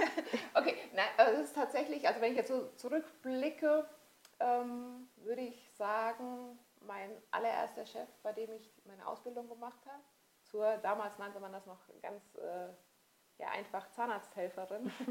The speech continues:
<laughs> Zahnmedizinische Assistentin wurde es ja dann später. Ähm, da habe ich also meine Lehre angefangen und, äh, ist schon sehr, sehr viele Jahre her, aber das war ein ganz alter Hase. Also der war damals schon, äh,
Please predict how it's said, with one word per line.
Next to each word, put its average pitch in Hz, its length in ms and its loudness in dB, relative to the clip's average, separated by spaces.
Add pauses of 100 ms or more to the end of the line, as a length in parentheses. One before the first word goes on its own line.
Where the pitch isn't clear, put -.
<laughs> - 300 -6
Zahnmedizinische 226 720 4
Assistentin 226 680 0
wurde 214 200 4
es 202 120 -2
ja 196 120 0
dann 180 140 2
später. 226 480 2 (420)
Ähm, 220 400 2
da 214 120 0
habe 233 80 2
ich 226 60 -6
also 202 140 -4
meine 196 260 -4
Lehre 233 400 0
angefangen 226 640 -6 (160)
und, 196 160 -18 (680)
äh, - 80 -14 (400)
ist - 120 -20
schon 208 160 -14
sehr, 220 140 -2
sehr 226 120 -2
viele 214 220 -10
Jahre 202 300 -6
her, 208 340 -6 (460)
aber - 220 -8
das - 200 -10
war 147 100 -6
ein - 120 -10
ganz - 220 -6
alter 196 360 -8
Hase. 185 360 -10
Also - 200 -10
der 180 180 -12
war 185 140 -6
damals 208 460 -8
schon, 190 300 -10
äh, 170 440 -6